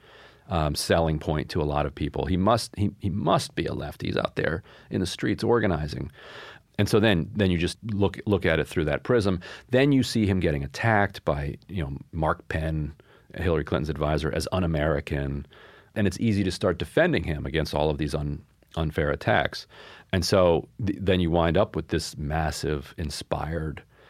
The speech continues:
grassroots army of millions of people, you know, ready to tran-, ready to transform politics. Um, and he, you know, could have brought that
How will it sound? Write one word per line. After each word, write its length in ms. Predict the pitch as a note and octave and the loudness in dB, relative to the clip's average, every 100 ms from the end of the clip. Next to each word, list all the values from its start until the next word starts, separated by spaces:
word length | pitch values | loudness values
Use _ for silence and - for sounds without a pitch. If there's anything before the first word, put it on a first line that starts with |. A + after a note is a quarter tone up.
| - _ | -20 _
grassroots 1040 | - D2+ D2+ - - D#2+ D2 - - - - _ - | -4 -2 -2 -4 -4 -4 -4 -8 -12 -14 -20 _ -8
army 420 | E2 F#2+ G#2+ D2+ - | 0 2 2 -2 -4
of 240 | D2 - | -8 -8
millions 560 | E2 D#2+ F#2 F#2 E2+ D#2 | -4 2 2 2 0 -2
of 140 | D2+ | -4
people, 480 | F#2 G#2 D2 B1 - _ - - - | -2 -2 -2 -6 -10 _ -20 -20 -8
you 80 | G2 | -2
know, 80 | D2+ | 0
ready 260 | D#2 F2 E2 | 2 2 2
to 100 | D#2 | 0
tran-, 380 | - E2+ F2+ | 0 -2 0
ready 180 | F#2 F2+ | 0 2
to 60 | D#2 | 0
transform 600 | - D#2+ D#2 - F2 D#2 | 0 0 0 -2 -4 -2
politics. 680 | - F2+ - - - - - _ | 0 0 0 -4 -10 -14 -16 _
Um, 240 | C#2 D2 B1+ | -8 -8 -4
and 140 | E2 | 0
he, 120 | E2+ | 0
you 120 | D#2+ - - - - _ | 0 -4 -18 -20 -20 _
know, 80 | E2+ - | -2 0
could 280 | - B2+ | 2 4
have 260 | G2+ D#2+ C#2+ | 6 2 2
brought 360 | F2 E2 - - | 4 4 2 0
that 260 | D2 A#1+ | 0 0